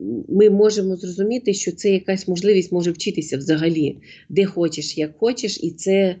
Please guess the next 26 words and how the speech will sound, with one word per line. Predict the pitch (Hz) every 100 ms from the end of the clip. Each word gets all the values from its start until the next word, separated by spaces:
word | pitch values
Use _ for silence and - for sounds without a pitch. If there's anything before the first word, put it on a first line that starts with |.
| - - _
теж, | 202 190
якби, | 156 165
новий | 170 180 160
розвиток, | 170 220 233 196 196 180 -
і | 156
це | 151 - 196
взагалі | 175 170 165 170 190 196 175 - - _
про | 165
нове | 190 190
бачення | 175 170 170 170 170
світу. | 175 - 202 196 135 - _ _ _ _ _ - - _
Світ | - 208
не | 196
таким, | 190 202 185 175
як | 165
здавався, | 185 214 269 170
він | 175 175 165
більш | 156 175 - -
добрий, | 147 240 202 196
більш | 185 151 165 -
відкритий, | 151 147 202 226 - 190 185 190 - - - - -
е, | 143 143 135
більш | 151 165 170 -
творчий. | - 196 247 254 - 208 196 - - - _ -
І, | 180 196 202 196
е, | 180 175 160 160